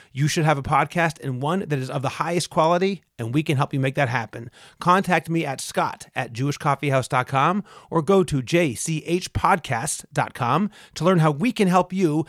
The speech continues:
make a high quality, effective, and entertaining podcast. Michael Avi Helfand is the Brendan Mann Foundation Chair in Law and Religion and co-director of the Newbar Institute for Law, Religion, and Ethics at Pepperdine Caruso School of Law, visiting professor in Oscar M. Rubhausen Distinguished Fellow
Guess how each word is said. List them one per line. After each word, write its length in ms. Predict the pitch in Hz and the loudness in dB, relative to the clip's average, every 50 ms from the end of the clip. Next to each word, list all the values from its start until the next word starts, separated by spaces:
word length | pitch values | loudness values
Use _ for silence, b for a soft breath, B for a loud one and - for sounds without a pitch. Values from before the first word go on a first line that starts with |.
| B B B | B B B
make 160 | 127 127 - | -8 -6 -6
a 60 | 123 | -4
high 200 | - 127 131 156 | 0 0 0 0
quality, 500 | 147 - 156 151 151 160 160 190 196 b b b b | 2 2 2 4 4 4 2 0 -4 b b b b
effective, 480 | - - - - 208 - - 156 147 - | -12 -2 2 2 2 2 0 -4 -4 -4
and 160 | - 156 151 156 | -4 -4 -2 -2
entertaining 460 | 151 - 151 131 143 156 135 127 123 | -2 -4 -2 -2 -2 -2 0 -2 -2
podcast. 540 | - 123 98 95 - - - - - - - _ _ _ _ _ _ _ _ _ _ _ _ _ _ | -2 -4 -4 -4 -8 -14 -14 -16 -18 -20 -20 _ _ _ _ _ _ _ _ _ _ _ _ _ _
Michael 300 | 185 214 247 - 247 214 | 0 0 0 0 -2 0
Avi 280 | - 190 185 165 165 139 | 2 2 2 4 2 2
Helfand 540 | 143 131 117 - - 98 92 101 107 117 | 2 0 0 -4 -6 -10 -8 -6 -8 -6
is 140 | - - 113 | -6 -8 -8
the 80 | 110 127 | -8 -4
Brendan 400 | 104 143 156 185 196 196 185 160 | -2 0 0 0 0 0 0 2
Mann 220 | 147 147 143 143 | 2 2 0 0
Foundation 480 | - 147 135 135 139 151 147 - 151 139 | 0 -2 0 0 0 -2 -2 -2 -2 -2
Chair 240 | - 147 131 120 120 | 0 0 -2 -2 -2
in 100 | 120 123 | -2 -2
Law 140 | 120 123 | -2 -2
and 100 | 131 127 | -2 -2
Religion 500 | 123 123 107 107 104 98 113 131 156 160 b b b b | -4 -4 -4 -6 -8 -6 -6 -6 -6 -6 b b b b
and 160 | - 127 139 | -8 -8 -6
co-director 600 | - - 208 196 185 190 175 160 147 - 160 147 | -4 -2 -2 -2 0 0 -2 -2 -2 -2 -4 -4
of 100 | 139 117 | -4 -2
the 80 | 127 | -2
Newbar 320 | 123 156 185 170 185 175 160 | -2 -2 0 2 2 2 2
Institute 600 | 143 131 120 - - 131 - - 127 139 - - | 2 -2 -4 -6 -10 -10 -6 -4 -4 -4 -4 -6
for 160 | - - 127 | -8 -8 -4
Law, 160 | 120 131 131 143 | -2 0 0 2
Religion, 480 | 147 151 143 139 139 120 139 131 131 | 2 0 0 -2 -2 -2 -2 -2 -2
and 80 | 127 139 | -2 -2
Ethics 420 | 147 156 - 117 131 - - - B B B B B | -2 -2 -2 -6 -8 -8 -12 -16 B B B B B
at 120 | - - - | -2 2 2
Pepperdine 420 | - 190 - 185 170 165 165 156 | 2 2 2 2 4 4 2 2
Caruso 480 | - - 143 147 151 139 - 135 120 127 | 0 -2 0 0 0 0 0 -2 -4 -4
School 260 | - - - 147 147 | -6 -6 -4 -2 -2
of 80 | 151 117 | -2 -2
Law, 320 | 95 95 104 120 143 156 - _ b b b - | -4 -4 -4 -4 -4 -6 -8 _ b b b 0
visiting 320 | 156 170 143 160 160 139 | 0 2 2 0 -2 -2
professor 360 | - 139 156 151 139 - - | -2 0 0 0 0 0 0
in 120 | 135 131 - | -2 -2 -2
Oscar 320 | - 139 139 - - - | -2 -2 -4 -4 -4 -4
M. 160 | 135 135 131 | -2 0 0
Rubhausen 560 | 143 170 - 139 135 110 110 110 123 131 131 | 2 2 2 0 0 -2 -2 -2 -2 -2 -2
Distinguished 440 | 113 110 - - 156 151 143 135 - | -4 -6 -6 -4 -2 0 -2 -2 0
Fellow 360 | - 156 127 113 117 127 143 | 0 0 0 0 -2 -4 -6